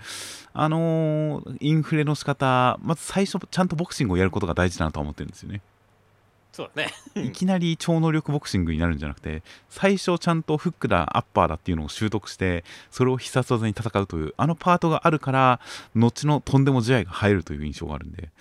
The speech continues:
Speaker 1: やっぱドリトライには多少そういうのを期待してはいるんですけどね。
Speaker 2: そうですね。いやー、だから果たしてどうなるか、この第一試合を果たして青空君がどう勝つのかってことが大事だよねっていう。
Speaker 1: あ、そうですね。すでに関節外したあたりでだいぶ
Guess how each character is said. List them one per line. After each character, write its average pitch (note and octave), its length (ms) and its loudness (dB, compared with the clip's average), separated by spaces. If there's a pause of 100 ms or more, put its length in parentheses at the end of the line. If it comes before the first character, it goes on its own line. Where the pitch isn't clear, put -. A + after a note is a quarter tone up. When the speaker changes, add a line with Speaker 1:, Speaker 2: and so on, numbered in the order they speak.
(480)
Speaker 1:
や E3+ 60 -8
っ - 20 -6
ぱ G2+ 240 -6
ド A2+ 120 2
リ C3 40 2
ト D3 120 -6
ラ C#3 80 0
イ - 20 0
に F#2 80 0
は D#2 120 -4 (120)
多 D3+ 120 -4
少 D#3+ 200 -4
そ D#3 140 -2
う - 20 2
い - 20 2
う C3+ 40 0
の F2+ 80 0
を D#2 40 -4
期 - 100 -14
待 F2 140 0
し - 60 -10
て - 40 -4
は D2+ 60 -4
い C2+ 60 -10
る C2+ 60 -10
ん - 20 -10
で - 60 -14
す - 40 -20
け - 80 -16
ど - 80 -16
ね。 F#2+ 140 -8 (880)
Speaker 2:
そ C#3 160 -16
う F#2 60 -20 (120)
で - 80 -20
す - 40 -20
ね。 B2 420 -20 (560)
い - 20 -20
や B2 260 -16
ー、 C3+ 40 -14
だ C3+ 80 -18
か A#2+ 60 -14
ら G#2+ 60 -16
果 - 60 -20
た - 80 -14
し - 60 -16
て A2 60 -16
ど C3 120 -6
う C3 60 -4
な G#2 60 -10
る F#2+ 40 -16
か、 F#2+ 80 -16
こ C3 140 -16
の A#2+ 60 -12
第 D3 200 -6
一 D#3 100 -20
試 D#3+ 300 -4
合 D#3+ 60 -4
を E3 240 -4
果 - 60 -12
た C#3+ 60 -8
し - 60 -12
て - 80 -10
青 A2+ 140 -6
空 C3+ 160 0
君 A2 100 -14
が E2+ 80 -12
ど D#3+ 220 2
う F2 160 -8
勝 - 160 -4
つ - 20 -14
の C#3 80 -8
か - 160 -12
っ - 20 -20
て - 60 -16
こ F#2+ 80 -12
と F2+ 80 -14
が - 60 -20
大 B2+ 120 -6
事 B2+ 100 -10
だ - 40 -6
よ - 60 -20
ね D#2 100 -20
っ - 0 -
て - 160 -20
い - 40 -18
う。 - 60 -6
Speaker 1:
あ、 C3 60 -4
そ - 160 2
う - 20 0
で F2+ 160 -2
す B3+ 140 -4
ね。 D#2 160 -2
す - 80 -10
で A#2+ 80 4
に F2 60 2
関 C3+ 240 4
節 - 280 -2
外 B2 200 4
し - 80 -6
た B2+ 100 6
あ B2 40 4
た G2 100 2
り C#2+ 80 0
で D2+ 100 0
だ F#2+ 140 6
い G#2 80 6
ぶ F#2 360 2